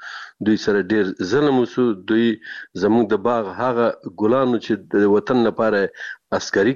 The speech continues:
کوله، ډېر تاریخ لري، خدمت یې کړی ده او دوی ډېر ښه تجارت کوو. د دوی په، زموږ په پارلمان کې غړي درلودل، زموږ د تجارت په اطاقونو کې ریاست کړی ده. تجارانو همدا د کابل د تجارت او د ټول افغانستان په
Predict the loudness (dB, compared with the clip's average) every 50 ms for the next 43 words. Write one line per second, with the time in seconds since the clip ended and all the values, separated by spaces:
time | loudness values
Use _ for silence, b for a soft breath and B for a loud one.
0 | 0 0 2 2 2 2 2 0 -2 -4 -6 -12 -14 -8 -2 -2 0 0 -2 -2
1 | -2 -2 0 2 0 0 0 -2 0 0 0 2 0 -2 -2 B B B B B
2 | B -6 -2 -2 0 2 2 0 0 0 -4 -4 -2 -2 0 2 2 2 0 0
3 | -2 -2 -2 -4 -4 -4 -2 0 2 2 2 0 B B B B B B B _
4 | -4 0 0 0 0 0 -4 -4 -2 -4 0 0 0 2 0 -2 -2 -2 -2 0
5 | 2 2 0 0 -2 -2 0 0 0 0 0 -2 -2 -2 -2 0 -2 -2 -2 -2
6 | -4 -2 0 -2 0 0 0 0 2 0 0 -2 -2 -2 -2 0 0 0 0 0
7 | 0 0 0 0 2 0 0 0 B B B B B B B B -4 0 2 2
8 | 2 4 4 2 2 0 0 -2 -2 0 2 0 0 2 0 -2 -2 0 0 0
9 | 0 -2 -2 -2 -2 -2 0 -2 -4 -2 0 0 2 2 0 0 0 0 2 2
10 | 0 0 -2 -4 -6 -4 -2 -2 0 2 2 2 2 2 0 -2 -6 -12 -8 -4
11 | -2 0 2 2 2 2 2 2 2 2 0 -2 -4 -2 -2 -4 -4 -2 -2 -2
12 | 0 0 0 0 0 -2 B B B B B B 0 2 4 4 4 2 0 -2
13 | -2 0 0 0 0 0 0 0 0 0 0 -2 -4 0 0 0 2 2 2 2
14 | 0 0 -2 -2 -2 -2 -2 -2 -4 -4 -4 -4